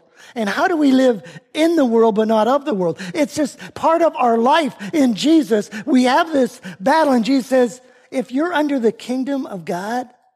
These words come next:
you are reigning, you're allowing him to reign in your life.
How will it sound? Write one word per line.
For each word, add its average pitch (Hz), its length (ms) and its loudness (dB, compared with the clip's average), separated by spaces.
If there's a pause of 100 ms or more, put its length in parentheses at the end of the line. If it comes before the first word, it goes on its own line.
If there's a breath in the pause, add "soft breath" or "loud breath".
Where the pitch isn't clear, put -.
(1040)
you 233 240 0
are 262 120 2
reigning, 247 500 -2
you're 233 200 0
allowing 220 400 0
him 214 160 -4
to 247 100 -8
reign 208 280 -6
in 240 120 -6
your 240 140 -10
life. 262 480 -10